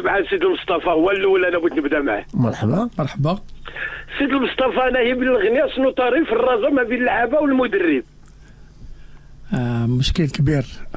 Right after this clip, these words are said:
Speaker 3: كاين اليوم واحد البلاغ ديال المنخرط،
Speaker 1: ما شفتوش.
Speaker 3: مؤسسة المنخرط.
Speaker 2: إيه.
Speaker 3: بلاغ استنكاري من هذا السير العشوائي، وكيطالبوا بجمع عام استثنائي.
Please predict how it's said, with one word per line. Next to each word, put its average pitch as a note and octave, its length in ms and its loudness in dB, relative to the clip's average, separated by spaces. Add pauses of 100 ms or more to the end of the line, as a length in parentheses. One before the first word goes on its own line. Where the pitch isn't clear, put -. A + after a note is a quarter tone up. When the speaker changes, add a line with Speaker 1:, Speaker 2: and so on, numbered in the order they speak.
(100)
Speaker 3:
كاين G#3+ 160 0
اليوم G3+ 220 4
واحد C#3+ 180 -2
البلاغ D3+ 400 0 (800)
ديال E3 140 2
المنخرط، D#3+ 360 0
Speaker 1:
ما F#3 80 2
شفتوش. D#3 400 0
Speaker 3:
مؤسسة D3+ 300 -2
المنخرط. C#3+ 460 0 (220)
Speaker 2:
إيه. C3+ 340 0 (760)
Speaker 3:
بلاغ C#3+ 260 2
استنكاري D3 760 0 (200)
من C#3 120 2
هذا C3 180 -2
السير C#3 360 0 (720)
العشوائي، C#3 520 0
وكيطالبوا E3+ 560 0
بجمع D3+ 560 0 (320)
عام E3 140 2
استثنائي. D3 640 0